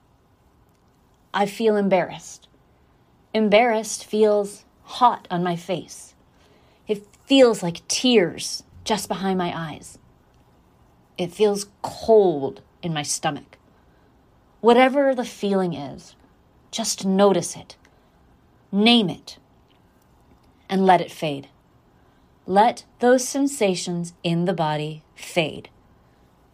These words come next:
Research shows that an emotion doesn't last longer than about thirty seconds.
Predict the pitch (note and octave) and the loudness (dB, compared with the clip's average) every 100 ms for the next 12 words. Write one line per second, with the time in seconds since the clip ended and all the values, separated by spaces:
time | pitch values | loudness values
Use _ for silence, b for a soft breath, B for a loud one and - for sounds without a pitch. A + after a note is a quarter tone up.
0 | _ _ _ _ D#3+ F#3 B3+ - D#4+ D#4+ | _ _ _ _ 0 2 2 4 2 2
1 | - - - F#3 F3 B3+ - E3+ F#3 F3+ | -2 -2 2 4 4 2 -2 2 2 4
2 | F3+ F3+ E3 E3 - E4+ G#4 A#4+ _ _ | -2 -2 -2 0 0 -2 -4 -8 _ _
3 | _ - E3+ G3+ A#3 F3+ F#3 F#3 F#3+ - | _ -2 2 2 2 -2 2 4 2 -2
4 | F#3 F3+ F#3 F#3 F3+ F3+ E3 D#3+ - E3+ | 2 2 4 2 0 2 2 2 0 0
5 | E3 E3+ C#3 - - - | -2 -4 -6 -10 -18 -20